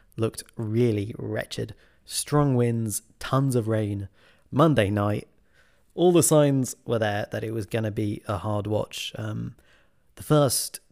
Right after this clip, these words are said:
twenty minutes or so were tough. <laughs> Andy's, uh, written here in his notes, "Mike, why the am I watching this? I'm so bored." Noah Ely looks like a tidy player, though. <laughs>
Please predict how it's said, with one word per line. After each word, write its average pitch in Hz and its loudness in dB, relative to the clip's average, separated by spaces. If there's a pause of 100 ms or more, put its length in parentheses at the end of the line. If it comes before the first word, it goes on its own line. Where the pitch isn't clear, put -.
twenty 160 -2
minutes 120 -6
or - -12
so - -10
were 123 -2
tough. - -16 (1040)
<laughs> 123 4
Andy's, 107 2
uh, 98 0
written 117 2
here 104 4
in 104 2
his 98 0
notes, 104 -4 (680)
"Mike, 117 0 (140)
why 143 8
the 139 2 (560)
am 117 0
I 110 4
watching 113 -2
this? - -8
I'm 107 2
so 120 2
bored." - -4 (840)
Noah 240 4
Ely 262 4
looks 101 0
like 110 0
a 110 0
tidy 120 2
player, 127 2
though. 185 0 (180)
<laughs> 208 2